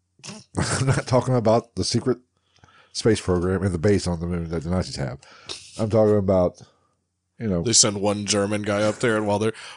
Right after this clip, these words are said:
Speaker 2: while Neil Armstrong and all them are planting the American flag, there's a, there's just some German guy off in the distance, but in the background of the fucking,
Speaker 1: Well, that's
Speaker 2: of the fucking video, and he's f-, like, like how you used to, f-, like, as a kid,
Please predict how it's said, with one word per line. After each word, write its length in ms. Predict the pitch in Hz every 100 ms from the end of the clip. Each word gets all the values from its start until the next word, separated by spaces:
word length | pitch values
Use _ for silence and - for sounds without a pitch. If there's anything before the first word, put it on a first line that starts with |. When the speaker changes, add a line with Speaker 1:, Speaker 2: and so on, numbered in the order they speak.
| -
Speaker 2:
while 240 | 113 107
Neil 340 | 107 117 113 110
Armstrong 680 | 107 113 110 - 110 110 110
and 80 |
all 140 | 107 110
them 160 | 113
are 80 | 107
planting 480 | 95 - 123 110 98
the 120 | 104
American 460 | 107 110 117 104 104
flag, 640 | - 107 104 104 110 123 _ _ _ _ _ _ _ _ _ _ - - - - - - _ -
there's 260 | 139 120
a, 100 | 135 143 -
there's 140 | 143 131
just 140 | 131
some 240 | 143 120 98
German 360 | 123 123 120
guy 160 | 117 120
off 220 | 117 113
in 80 | 131
the 60 | 101
distance, 500 | 95 110 - 117 110
but 140 | 123
in 80 | 107
the 80 | 107
background 600 | 95 104 107 117 110 107
of 60 | 107
the 60 |
fucking, 380 | 104 113 107 117
Speaker 1:
Well, 140 | 117
that's 260 | 110 110 -
Speaker 2:
of 140 | 127
the 100 | 131
fucking 400 | 123 143 135 135
video, 420 | 117 120 127 131 127 98 123
and 100 | 117
he's 220 | 127 -
f-, 240 | - - 151
like, 280 | 135 107 - - -
like 160 | 127 117
how 80 |
you 80 | 131
used 200 | 131 -
to, 60 | 120
f-, 340 | 107 - - 131
like, 160 | 117 110
as 120 | 120
a 80 | 104
kid, 500 | - 131 127 131